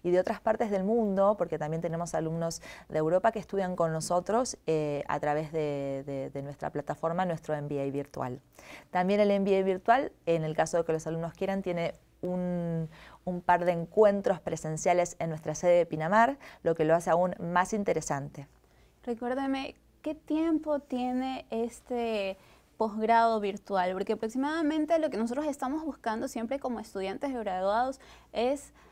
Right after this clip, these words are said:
Speaker 2: eh, terminar nuestra maestría en corto tiempo. Tal vez también nosotros implementamos algunas otras cosas, eh, no solo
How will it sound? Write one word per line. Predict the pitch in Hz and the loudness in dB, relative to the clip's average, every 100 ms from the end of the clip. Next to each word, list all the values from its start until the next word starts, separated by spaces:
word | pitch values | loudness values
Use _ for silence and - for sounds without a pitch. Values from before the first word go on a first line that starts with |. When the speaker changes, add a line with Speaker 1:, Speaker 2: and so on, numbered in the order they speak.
| - - _ - | -20 -20 _ -4
Speaker 2:
eh, | 214 202 196 185 - - | -2 0 -2 -4 -4 0
terminar | 247 247 247 254 294 359 302 | 4 4 4 4 4 4 4
nuestra | 247 - 208 202 | 2 0 0 2
maestría | 196 185 - 208 202 196 196 196 | 2 0 -2 -4 0 2 2 2
en | - 190 185 | 0 -2 -4
corto | - 214 202 208 190 | 2 4 4 2 -4
tiempo. | - 196 175 185 180 180 | 0 0 0 -2 -6 -4
Tal | 196 190 | -2 -2
vez | 226 | -2
también | - 254 233 233 254 277 - - | -4 -4 -2 -2 -4 -8 -16 -10
nosotros | 220 226 214 240 269 - | -4 -4 0 -2 -2 -2
implementamos | 233 226 214 196 202 - 233 254 330 320 | 0 2 2 0 -4 -2 -2 2 0 0
algunas | 226 214 233 254 262 | 0 0 -2 -4 -6
otras | 220 247 - | -6 -8 -6
cosas, | 233 220 226 262 254 - - - | -4 -4 -4 -6 -6 -18 -20 -8
eh, | 208 196 190 185 | -4 -2 -2 -4
no | 214 233 | -4 -4
solo | - 311 311 311 - | 0 2 2 2 0